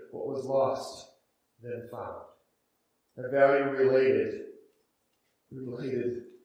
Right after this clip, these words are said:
to the grace and the mercy of the Lord Jesus Christ.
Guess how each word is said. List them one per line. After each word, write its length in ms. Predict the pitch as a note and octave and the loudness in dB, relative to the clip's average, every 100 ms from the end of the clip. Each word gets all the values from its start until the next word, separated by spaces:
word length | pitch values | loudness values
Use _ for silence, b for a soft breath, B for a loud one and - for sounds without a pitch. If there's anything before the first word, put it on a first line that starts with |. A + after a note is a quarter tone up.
| _ _ - | _ _ -12
to 320 | C#3 A#2+ A#2+ B2 | -8 -6 -6 -8
the 60 | |
grace 500 | - C3 C#3 C3 - | -10 -6 -6 -6 -8
and 100 | A#2+ | -10
the 40 | A#2+ | -8
mercy 340 | A#2 A2+ B2 | -8 -8 -10
of 60 | A#2 | -10
the 100 | A2 | -8
Lord 260 | G#2+ G#2+ G#2 | -10 -12 -18
Jesus 240 | G2 - _ | -20 -20 _
Christ. 380 | F#2+ - - - | -20 -20 -20 -20